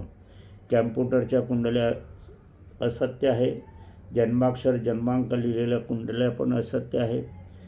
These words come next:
प्रत्येक भावाची कुंडली त्याच्यात असायला हवी, उदयमान कुंडली, स्वभावाची कुंडली, मनोगत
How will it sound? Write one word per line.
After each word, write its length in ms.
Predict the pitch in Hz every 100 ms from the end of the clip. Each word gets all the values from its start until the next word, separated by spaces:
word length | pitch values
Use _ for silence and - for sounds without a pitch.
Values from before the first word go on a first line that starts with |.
| - -
प्रत्येक 520 | 127 123 - 151 135
भावाची 500 | 107 120 131 135 143
कुंडली 540 | 135 127 123 123 131 127
त्याच्यात 360 | 123 - 117
असायला 360 | 117 107 120 123
हवी, 200 | 120 123
उदयमान 560 | 113 113 120 120 123 123
कुंडली, 440 | 120 120 120 117
स्वभावाची 580 | 113 117 120 120 117 120
कुंडली, 380 | 120 117 117 117
मनोगत 440 | 113 117 117